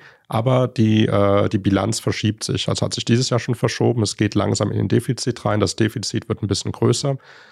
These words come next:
Äh, so ein Defizit darf man nicht falsch interpretieren. Das heißt nicht, dass plötzlich der Preis, äh, springt, weil wir in einem Marktdefizit sind, sondern dann werden Lagerbestände, ähm, äh, leergeräumt. Und dann, wenn die Lagerbestände auf einem eher kritischen Niveau sind, also auf einem dünnen Niveau,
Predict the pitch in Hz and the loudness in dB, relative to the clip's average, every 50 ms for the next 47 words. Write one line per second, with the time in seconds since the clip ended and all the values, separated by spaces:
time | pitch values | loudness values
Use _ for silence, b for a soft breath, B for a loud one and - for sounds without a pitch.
0 | B B B B B - 104 107 104 117 117 120 127 - 143 113 - - 117 - | B B B B B 0 0 2 2 2 4 4 2 2 2 0 0 -2 0 0
1 | 113 107 110 - 107 98 - - - 104 101 101 - - 104 101 107 - 104 98 | 0 -2 0 0 0 0 0 -2 -2 0 0 0 0 -2 -4 -4 -2 -2 -2 -2
2 | - - - 104 95 92 92 92 - - 98 95 - - 107 - - 104 - - | -2 2 2 2 2 2 0 -2 -2 0 -2 -2 0 -2 -4 -2 -2 -4 -2 -2
3 | 117 101 - 117 104 - - - - - - 101 101 104 101 - - - 104 98 | -2 0 0 0 0 0 -2 -6 -6 -4 -2 0 2 2 0 0 -2 -2 0 2
4 | 98 98 104 104 101 101 101 98 - - - - - 117 127 156 156 - - - | 2 2 2 2 0 -2 -2 -4 -4 -6 -8 -2 0 0 0 0 -2 -2 -2 0
5 | 107 104 110 104 104 98 98 98 110 - - 123 - - 110 - - 120 - - | 0 2 2 4 4 4 4 2 2 2 0 -2 -2 -2 -4 -2 -4 -4 0 2
6 | 131 131 135 - - 104 101 98 101 101 101 98 104 101 98 95 95 95 95 92 | 2 2 2 2 0 2 2 2 2 0 0 2 2 2 2 4 2 2 2 2
7 | 101 107 104 101 101 98 - - 104 104 101 98 101 98 98 101 107 104 98 98 | 2 0 0 0 -2 -4 0 0 2 2 4 4 4 2 2 2 2 0 0 0
8 | 98 98 98 98 98 98 - 101 98 95 101 101 98 - - - 104 98 98 - | 0 -2 -2 -2 -4 -2 0 0 2 4 2 2 0 -2 -2 -2 0 0 0 -2
9 | B B B B B B - 104 95 101 98 107 113 104 101 98 101 95 95 92 | B B B B B B 0 0 2 2 2 0 2 2 2 2 2 2 2 2
10 | 107 110 117 107 - - 107 98 98 - 117 110 - 113 - - 104 98 - - | 2 2 0 0 2 2 2 2 2 0 -2 -2 0 0 0 0 -2 -2 -2 -2
11 | - 117 - 143 - - 147 127 127 120 117 120 123 123 123 123 _ _ - - | -2 -2 0 0 -4 -2 -2 -2 -2 0 2 2 2 2 0 -4 _ _ -6 0
12 | - 113 127 127 - 98 95 104 104 - 101 92 - 107 107 113 123 123 120 117 | 2 2 2 2 0 0 0 -2 0 2 2 2 4 2 2 4 4 4 2 4
13 | 110 113 113 120 B | 4 2 2 2 B